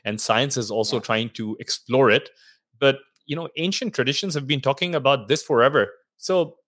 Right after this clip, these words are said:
Speaker 1: let's say, like, when you first started, did people accept this sort of a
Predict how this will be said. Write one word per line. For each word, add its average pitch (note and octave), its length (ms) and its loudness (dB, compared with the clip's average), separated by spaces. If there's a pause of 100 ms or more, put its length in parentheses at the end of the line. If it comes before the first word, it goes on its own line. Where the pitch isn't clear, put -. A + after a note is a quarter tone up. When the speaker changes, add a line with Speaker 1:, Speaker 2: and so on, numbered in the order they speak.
Speaker 1:
let's E3+ 160 -6
say, G3 180 2
like, C3 220 0
when C3 120 -4
you E3+ 80 -4
first F#3+ 300 0
started, D#3+ 400 2 (300)
did C3+ 180 -10 (520)
people G3+ 720 0 (320)
accept - 640 -4 (200)
this G3+ 180 -6
sort G3+ 260 -2
of G3+ 180 -6
a G3 380 0